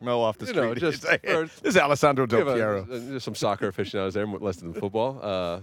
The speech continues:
Speaker 2: we wanna make sure everybody feels included. Um, but, uh, you know, he was aware of us, and I think, you know, he's also a very meticulous, methodical guy. So he started watching us playing, right? So I don't think it's the type of thing where he says, "Oh, L A F C would be great. Let me find, you know, let me go there." I think he's like, "All right, this is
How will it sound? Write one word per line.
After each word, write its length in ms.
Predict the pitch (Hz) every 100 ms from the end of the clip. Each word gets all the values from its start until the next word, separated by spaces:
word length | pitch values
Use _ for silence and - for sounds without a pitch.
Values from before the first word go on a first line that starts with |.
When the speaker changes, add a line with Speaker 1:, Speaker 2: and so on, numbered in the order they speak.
| 101
Speaker 2:
we 60 |
wanna 100 | 110
make 80 | 95
sure 100 | 95
everybody 220 | 90 87
feels 300 | 82 87 82
included. 360 | 82 - 87 131 - - - -
Um, 500 | 85 78 69 69 65 - - - - 98
but, 240 | 113 104 - -
uh, 340 | 104 92 92 85
you 80 | 117
know, 40 | 101
he 120 | 101
was 120 | 104
aware 300 | 95 104 101
of 100 | 98
us, 220 | 101 110
and 120 | 113 107
I 80 | 104
think, 300 | 123 110 - _ _ _ _ _ _ _
you 100 | 135
know, 60 | 104
he's 160 | 110
also 220 | 110 104 104
a 20 |
very 240 | 107 101 90 - - -
meticulous, 520 | 98 95 107 - 98
methodical 400 | 95 101 98 95 92
guy. 180 | 156
So 120 | 92 92
he 60 |
started 260 | 87 104 85
watching 420 | 85 98 92 87
us 80 | 80
playing, 280 | - 87 52
right? 260 | 78 85 -
So 80 |
I 40 | 98
don't 200 | 110 98
think 220 | 107 92 - _ _ _
it's 100 | 92
the 60 | 87
type 180 | 110 90
of 60 |
thing 140 | 104 95
where 80 | 90
he 20 |
says, 160 | 101
"Oh, 340 | 117 110 95 90
L 120 | 95 98
A 60 |
F 80 | 92
C 100 | 95
would 100 | 90
be 60 | 85
great. 320 | 92 98 90 - _ _
Let 80 | 90
me 40 |
find, 220 | 85 92 98
you 60 |
know, 80 | 73
let 120 | 80
me 80 | 82
go 140 | 85 85
there." 300 | 78 80 85
I 60 |
think 160 | 85 85
he's 160 | 80 76
like, 120 | 80
"All 60 | 135
right, 120 | 85
this 160 | 90
is 240 | 90 80